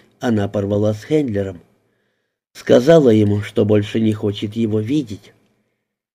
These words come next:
Это произошло, когда он приехал домой на День Благодарения. Сказала, что между ними все кончено.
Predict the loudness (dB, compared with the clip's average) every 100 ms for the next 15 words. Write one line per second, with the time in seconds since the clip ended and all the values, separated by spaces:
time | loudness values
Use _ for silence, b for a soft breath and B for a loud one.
0 | _ 0 2 2 4 2 4 0 4 2
1 | 4 -2 0 0 0 -2 0 -2 -2 0
2 | 2 2 2 0 -4 -4 -2 -2 -2 -2
3 | -2 -2 0 -2 -2 -6 -12 _ _ _
4 | _ _ _ _ _ -6 0 4 4 4
5 | 0 -2 0 0 0 -2 0 0 -2 -2
6 | -2 2 0 0 -10 -12